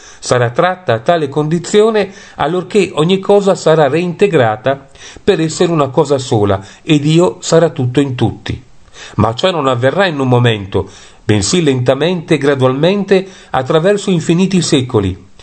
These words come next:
poiché correzione e purificazione avverranno a poco a poco e singolarmente. E mentre alcuni con ritmo più veloce si affretteranno per primi alla meta,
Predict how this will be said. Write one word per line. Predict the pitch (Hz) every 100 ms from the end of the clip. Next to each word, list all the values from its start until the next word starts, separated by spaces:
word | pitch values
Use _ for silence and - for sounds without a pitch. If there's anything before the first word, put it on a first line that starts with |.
| - -
poiché | - 139 127 170
correzione | 165 - 156 151 - 175 160 127
e |
purificazione | 123 139 123 127 123 139 - 190 190 175 - -
avverranno | 131 131 151 151 175 156
a | 123
poco | 123 175 185
a | 175
poco | 147 113 - 127 127 -
e | - 143
singolarmente. | - 165 139 135 135 123 90 87 - 80 - _ _ _ _ _ - - -
E | 113
mentre | 131 220 214 190
alcuni | 170 190 180 143 120
con | 123 110
ritmo | 143 160 147 127
più | 135
veloce | 117 117 147 120 110 90 - - -
si | -
affretteranno | 123 127 123 127 139 156 147
per | 131 123
primi | 127 151 131
alla | 123
meta, | 131 147 160 196 196 -